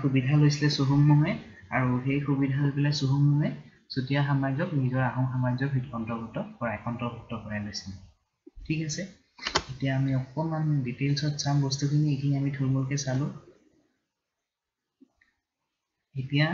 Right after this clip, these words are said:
প্ৰথমতে চুতীয়া ৰাজ্যৰ কথা আমি পঢ়িলে চাৰিজন ৰজাৰ বিষয়ে বিশেষকৈ আমি জানিব লাগিব। ঠিক আছে, যোনে ভাবিছে যে অকণমান থুলমূলকৈ চাই যাম বুলি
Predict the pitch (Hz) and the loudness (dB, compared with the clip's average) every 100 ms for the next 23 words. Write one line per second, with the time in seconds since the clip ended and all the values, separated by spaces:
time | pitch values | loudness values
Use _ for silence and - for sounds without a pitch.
0 | - - - 127 143 147 143 151 143 131 | -4 -10 -6 -4 2 4 4 2 0 2
1 | 147 143 143 151 143 135 135 135 135 147 | 4 6 4 2 0 -2 -2 -2 0 -2
2 | - 117 123 151 127 147 233 - - - | -2 -2 2 4 4 2 -2 -8 -20 -20
3 | - - 143 131 135 139 147 147 147 - | -18 -8 -2 2 2 4 4 4 2 -4
4 | - _ _ _ - 131 120 139 139 135 | -16 _ _ _ -6 -4 0 2 2 2
5 | 147 156 151 131 - 156 - 151 135 120 | 2 2 2 0 2 -2 0 4 4 2
6 | 131 117 113 113 117 110 104 101 92 - | 0 0 -2 -4 -4 -4 -6 -8 -14 -20
7 | _ _ _ - 165 170 170 196 - - | _ _ _ -2 0 2 0 -6 -10 -20
8 | - 127 131 147 131 135 135 151 156 233 | -12 0 4 4 4 2 2 2 2 0
9 | - - - 165 170 170 156 156 151 147 | -4 -12 -4 2 2 2 0 2 2 2
10 | 151 143 127 135 135 127 | 0 0 2 2 2 0